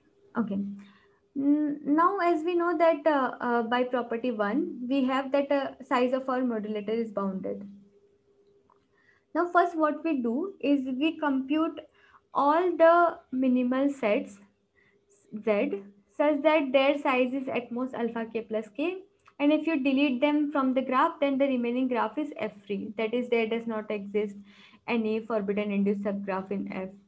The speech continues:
in G minus Z. And it is easy to see that, uh, we can find, uh, we can enumerate all such sets by a simple branching algorithm. That is just, uh, find a forbidden induced subgraph and branch on its vertices, because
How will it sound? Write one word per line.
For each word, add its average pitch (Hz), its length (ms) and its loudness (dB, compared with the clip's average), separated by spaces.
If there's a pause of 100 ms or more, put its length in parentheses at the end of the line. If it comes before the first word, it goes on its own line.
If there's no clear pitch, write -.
(120)
in 240 240 -2
G 226 140 -2
minus 196 400 0
Z. 190 260 -4 (1700)
And 269 400 2
it 294 240 -2
is 320 120 2
easy 311 260 2
to 349 220 0
see 320 200 0
that, 277 320 2
uh, 247 260 4
we 254 80 0
can 269 380 -2 (160)
find, 254 360 4
uh, 247 240 -2
we 254 60 0
can 269 140 0
enumerate 254 480 2
all 226 240 2
such 240 160 -2
sets 220 400 -4
by 214 360 0
a 220 160 -2
simple 226 460 -2
branching 214 600 -2 (420)
algorithm. 277 840 -2
That 254 200 2
is 269 280 0
just, 262 260 2 (180)
uh, 214 320 0 (100)
find 233 240 0
a 226 60 -2
forbidden 214 460 -2
induced 202 300 -2
subgraph 311 460 0
and 262 200 0
branch 202 340 0
on 208 100 -2
its 196 200 -4
vertices, 202 600 -6
because 214 300 -4